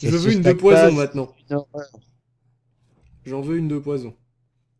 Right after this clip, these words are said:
Speaker 2: Regarde, tu vois toute la prime là que je te mets ?
Speaker 1: Oh, c'est insane.
Speaker 2: C'est une souffrance. <laughs>
Speaker 1: Oh, j'ai un bug, tous les trucs, tous les bords sont pixelisés. Enfin bon. Donc, il nous en faut une autre de poison. C'est quoi en bas là ?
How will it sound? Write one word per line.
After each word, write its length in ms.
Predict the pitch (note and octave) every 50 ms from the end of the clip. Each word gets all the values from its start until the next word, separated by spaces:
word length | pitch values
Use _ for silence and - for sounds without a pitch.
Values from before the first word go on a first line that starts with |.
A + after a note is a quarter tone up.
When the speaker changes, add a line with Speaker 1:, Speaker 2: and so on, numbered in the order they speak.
| _ _ _ _ _ _ _ _ _ _ _ _ _ _ _ _ _ -
Speaker 2:
Regarde, 240 | A2+ A2+ B2+ B2+ _
tu 120 | - D#3+
vois 100 | F3+ A#3
toute 160 | - _ _
la 100 | - D3
prime 320 | C3+ - D#3 E3+ F3 D#3 C#3+
là 80 | C#3 C#3+
que 60 | _ _
je 80 | _ -
te 120 | - C#3+
mets ? 180 | C#3 D#3 F#3 F#3+ E3+ _ _ _ _ _ _ _ _ A#3+
Speaker 1:
Oh, 480 | B3+ C#4 C#4 C4+ C#4 C4+ C4+ C4 B3 A#3+ A#3 G#3 _ _ _
c'est 160 | _ _ C#3 C3+
insane. 380 | D3 - - C4+ C#4 B3+ A#3+ -
Speaker 2:
C'est 80 | _ _ _ - - F3
une 60 | F3+ _ _
souffrance. 460 | _ - F3 F#3 F3+ _ _ - - - _ _ _ _ _
<laughs> 440 | - C3+ - - - D#3 - - -
Speaker 1:
Oh, 220 | F#3+ A3+ C4+ D4+ C#4+ G#3
j'ai 200 | C#3+ C#3 D#3 E3
un 80 | E3
bug, 420 | E3 E3 G#3+ B3 B3 F3 D3+ C#3 C#3
tous 120 | - - G3+
les 460 | G3 G3+ G3 F#3+ F#3+ F#3+ F#3 F3+ F3+
trucs, 320 | - - A3+ A#3 - -
tous 140 | _ - F3+
les 100 | E3+ E3
bords 280 | D3 D#3 F3 F#3+ F#3 -
sont 160 | - D3 C#3+
pixelisés. 520 | C#3+ - - - - C3+ C3 B2 A#2+ A#2 A#2
Enfin 140 | - A2+
bon. 120 | G#2+ G2+ - _ _ _ - - - _ _ _ -
Donc, 240 | - F#3+ G3 F#3+ -
il 40 | F3+
nous 140 | F#3 F3 G#3
en 60 | G#3
faut 160 | - A#3+ A#3+
une 100 | A3 G#3+
autre 280 | G3+ E3 - - - _
de 140 | - C3+ D3
poison. 360 | D#3+ D#3 F3+ E3+ D3 D3 C#3 - _ _ _ _ _
C'est 220 | - - - - C#3
quoi 160 | - D#3 D#3
en 60 | C#3+ B2
bas 160 | A#2+ C3 B2+
là ? 120 | A2+ A2+